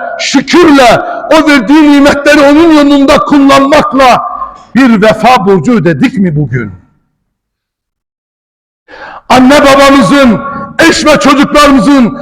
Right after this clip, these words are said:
akraba ve komşularımızın gönüllerine dokunan iyi bir insan olduk mu?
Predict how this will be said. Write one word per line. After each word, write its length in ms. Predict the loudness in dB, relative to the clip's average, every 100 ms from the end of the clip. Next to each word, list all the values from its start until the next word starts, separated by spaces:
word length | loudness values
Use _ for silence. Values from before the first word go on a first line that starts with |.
| -16 -4
akraba 580 | -2 0 0 2 2 2
ve 100 | 2
komşularımızın 960 | 2 0 0 2 2 2 2 2 2 2
gönüllerine 580 | 2 2 2 2 2 0 0
dokunan 500 | -4 -2 0 0 -2 -10 -16 -18 -20 _
iyi 260 | -2 2 2
bir 360 | 0 -2 -2
insan 580 | -2 -2 -2 -4 -2 -2 -4 -2
olduk 520 | -2 0 -2 -2 -2
mu? 320 | -2 -2 -6